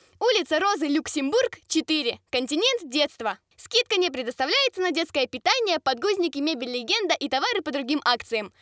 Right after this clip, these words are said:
Категория ноль плюс. Праздник в континенте детства. Двадцать второго февраля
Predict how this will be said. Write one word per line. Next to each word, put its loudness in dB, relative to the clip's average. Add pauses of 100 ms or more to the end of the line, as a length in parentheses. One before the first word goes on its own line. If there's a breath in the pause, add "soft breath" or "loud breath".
(140 soft breath)
Категория 0
ноль 0
плюс. -2 (180)
Праздник 2 (100)
в -18
континенте 2
детства. 2 (280 soft breath)
Двадцать 0
второго 2
февраля 2